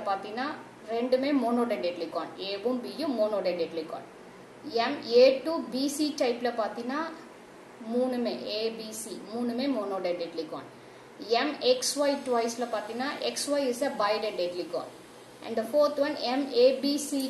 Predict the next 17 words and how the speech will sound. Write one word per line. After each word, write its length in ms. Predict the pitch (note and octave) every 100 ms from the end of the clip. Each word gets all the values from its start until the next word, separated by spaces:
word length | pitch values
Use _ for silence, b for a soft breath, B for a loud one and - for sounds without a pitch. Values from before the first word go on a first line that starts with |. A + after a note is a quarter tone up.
| B3+
D 140 | B3 B3
type, 200 | A3+ C4+ - - A3+
this 180 | C4 C4+
is 180 | C4+ -
not 220 | B3 C4
cis 260 | - D#4 -
trans 300 | B3+ B3+ A#3+
isomerism. 500 | A3+ A3+ A3 G#3 - E4+
Even 360 | A#3+ A#3 C4 D4
they 160 | A3 G3+
will 420 | F#3+ F#3 - F3+
give, 160 | A#3 - - - - - - -
they 100 | A#3
will 180 | A#3+ A#3+
give 340 | A#3+ C#4 F4 E4
different 440 | A#3+ A#3 B3+ B3+
structures, 640 | - B3 - - G#3 A3